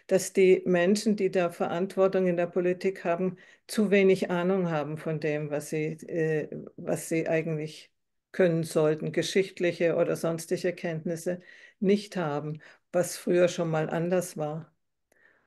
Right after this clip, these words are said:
Und, ähm, gut, sie glauben halt daran, bilden Ideologien und dann werden die weitergegeben über Propaganda. Natürlich, die andere Seite macht das in gewisser Weise auch, aber da gibt's schon einige fundierte,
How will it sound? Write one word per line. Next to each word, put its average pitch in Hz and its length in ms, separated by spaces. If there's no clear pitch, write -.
Und, 165 540
ähm, 165 720
gut, 240 280
sie 190 140
glauben 180 400
halt 208 160
daran, 208 520
bilden 202 300
Ideologien 196 920
und 196 320
dann 180 260
werden 180 240
die 180 340
weitergegeben 165 920
über 165 420
Propaganda. 156 920
Natürlich, 208 400
die 208 120
andere 180 240
Seite 175 440
macht 175 340
das 165 180
in 165 320
gewisser 165 440
Weise 160 380
auch, 233 220
aber 170 260
da 170 120
gibt's 180 300
schon 190 220
einige 170 420
fundierte, 170 800